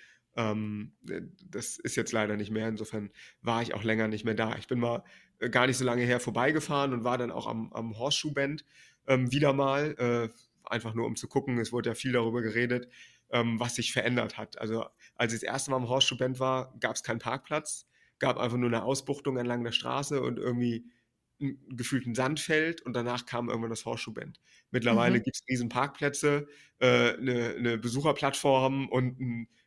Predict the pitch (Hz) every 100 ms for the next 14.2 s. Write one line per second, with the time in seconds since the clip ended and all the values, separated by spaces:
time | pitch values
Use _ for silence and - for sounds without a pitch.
0 | - 120 117 104 110 120 - 127 - 117
1 | 110 117 - _ 117 170 131 110 110 120
2 | - 214 208 220 - 269 196 170 170 170
3 | 170 - 165 160 160 156 185 277 - -
4 | _ - _ _ _ _ _ _ _ _
5 | _ - 226 190 120 107 98 - - -
6 | 120 _ _ _ _ _ _ _ _ _
7 | _ _ - 143 123 98 113 135 - -
8 | - - - 110 107 - 120 - - 127
9 | 120 117 113 110 - - 143 165 - 175
10 | 175 185 226 - - 196 - 175 160 -
11 | - - - 190 202 190 190 196 214 214
12 | 226 220 220 190 196 190 180 214 220 214
13 | 190 175 208 208 185 175 285 220 190 185
14 | 214 269